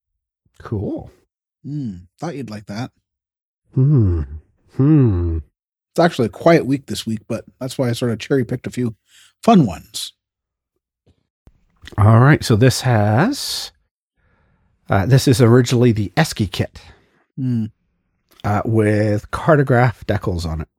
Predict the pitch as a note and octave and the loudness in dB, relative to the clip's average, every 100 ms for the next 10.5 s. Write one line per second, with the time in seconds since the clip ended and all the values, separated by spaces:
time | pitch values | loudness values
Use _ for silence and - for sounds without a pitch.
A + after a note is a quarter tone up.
0 | _ _ D3 D#3 F3+ D#3+ C#3 E3+ D#3+ - | _ _ -6 -4 -2 -2 -2 -2 0 -4
1 | - B2+ B2 D3 - G2+ G2+ A2+ C3 A#2 | -4 -6 -2 -2 -2 -6 -4 -4 -4 -6
2 | F#2+ E2+ - _ _ _ _ _ _ _ | -6 -8 -12 _ _ _ _ _ _ _
3 | - A#2+ F#3+ F#3+ F#3+ F3+ F3+ F3 F3 D#3+ | -10 0 0 2 2 4 2 2 0 -2
4 | D3+ E3 G3 - - - F3 B3+ B3+ B3 | -2 -2 -2 -6 -8 -4 0 2 2 -2
5 | - - _ _ _ A#2 F#3+ G3+ A3+ D3+ | -6 -12 _ _ _ -6 -2 0 0 -2
6 | F2 - _ _ _ _ _ _ - E3+ | -8 -18 _ _ _ _ _ _ -6 -6
7 | C3+ G3+ D#4 - E2+ F2 G3+ - D2 - | -4 -4 -6 -6 -8 -6 -8 -10 -14 -16
8 | - _ _ _ _ C#3+ D3+ E3 _ _ | -20 _ _ _ _ -8 -6 -8 _ _
9 | _ - D#3 A2+ G#2+ G3+ F#3+ C3 G2+ - | _ -2 -2 -2 0 2 4 0 -2 -10
10 | G#2 C#3+ F#3+ G#2 | -10 -6 -4 -6